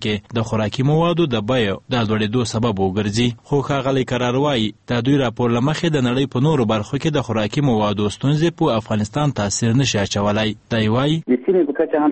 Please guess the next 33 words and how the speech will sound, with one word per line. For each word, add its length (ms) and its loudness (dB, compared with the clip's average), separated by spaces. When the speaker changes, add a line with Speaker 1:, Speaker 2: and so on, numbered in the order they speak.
Speaker 2:
سږ 180 -2
کال 140 2
تولید، 340 2
اه، 220 4
ډېر 220 4
بد 140 0
نه 80 2
دی، 80 2
بالخصوص 460 -2
په 60 2
قزاقستان 400 -2
افغانستان 260 2
کې 140 0
چې 160 0
زموږ 200 4
د 20 4
غنمو 400 4
د، 20 2
م، 1080 0
صادراتو، 520 2
زموږ 240 4
لپاره 260 -2
د 100 2
غنمو 320 4
صادراتو 420 2
یو 140 2
ډېره 260 4
مهمه 340 -4
منبع 320 2
ده. 60 0
هغلته 480 2
هم 120 2
سږ 120 0